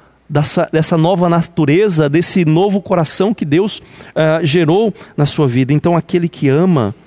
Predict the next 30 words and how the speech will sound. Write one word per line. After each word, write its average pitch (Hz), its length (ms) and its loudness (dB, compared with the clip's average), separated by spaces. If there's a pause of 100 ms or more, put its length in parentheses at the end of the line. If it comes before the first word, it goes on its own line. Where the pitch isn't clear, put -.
(360)
né, 131 280 0 (280)
pode 139 240 -2
ter 147 160 -2
essa 151 180 0
segurança, 156 1080 -2 (380)
né, 139 240 -2 (320)
é, 143 240 0
de 143 220 -6
que 127 200 -2
é, 120 220 0 (320)
é, 113 260 0
de 120 140 -10
fato, 120 420 -4 (300)
é - 120 -2
salvo. 120 440 -2
E 277 60 0
João 165 180 0
vai 165 120 0
fazer, 143 460 0 (320)
é, 127 600 0
esses - 300 -4
tipos 151 260 -2
de 139 160 0
colocações 147 720 -2
ao 160 80 0
longo 151 460 0
da 143 80 0
sua 139 180 -4
carta, 139 420 -4
irmãos, 120 360 -4